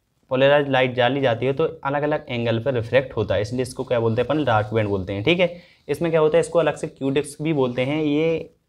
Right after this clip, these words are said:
एक्स्ट्रा पॉइंट मैंने जोड़ दिया है, अगर कभी आपसे वाइवा वगैरह में पूछा जा सकता है, ठीक है। अब अपन देखते हैं कि जब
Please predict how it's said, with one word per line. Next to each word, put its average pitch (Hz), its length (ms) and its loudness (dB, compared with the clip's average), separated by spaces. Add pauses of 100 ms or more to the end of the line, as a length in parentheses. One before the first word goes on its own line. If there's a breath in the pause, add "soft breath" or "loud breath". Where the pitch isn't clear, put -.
(160)
एक्स्ट्रा 127 220 -2
पॉइंट 147 200 0
मैंने 143 140 0
जोड़ 131 260 2
दिया 120 220 0
है, 127 120 2
अगर 127 140 0
कभी 131 340 -6 (100)
आपसे 139 480 -4 (380)
वाइवा 113 220 4
वगैरह 120 280 2
में 123 80 -4
पूछा 110 280 -4
जा 98 140 -4
सकता 90 300 -12
है, 92 100 -6
ठीक 160 180 2
है। 180 200 -2 (280 loud breath)
अब 165 140 4
अपन 185 160 0
देखते 160 240 -2
हैं 180 280 -4 (280 soft breath)
कि 160 60 -6
जब 180 400 0